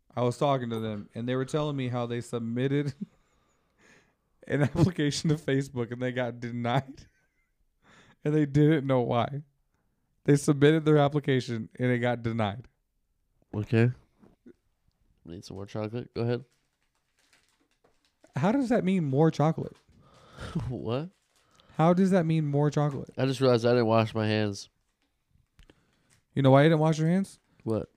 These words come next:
Speaker 1: Because we're in an empty fucking house with two random chairs.
Speaker 2: <laughs> It's not random.
Speaker 1: These are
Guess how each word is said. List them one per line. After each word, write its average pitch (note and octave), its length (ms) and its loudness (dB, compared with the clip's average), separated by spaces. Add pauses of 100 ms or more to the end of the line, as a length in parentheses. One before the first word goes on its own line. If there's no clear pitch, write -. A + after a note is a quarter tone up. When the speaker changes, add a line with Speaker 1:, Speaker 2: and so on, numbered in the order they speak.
(140)
Speaker 1:
Because D3+ 320 6
we're D#3+ 160 8
in D#3 60 6
an D3 100 2
empty D#3+ 300 0
fucking D#3+ 340 2
house C#3+ 460 4
with C#3 180 2
two E3+ 160 6
random C#3+ 400 4
chairs. - 640 2
Speaker 2:
<laughs> - 20 -6 (400)
It's - 300 -6
not - 400 -4 (220)
random. C#3+ 640 -4 (1080)
Speaker 1:
These F3 280 -6
are F3 160 -8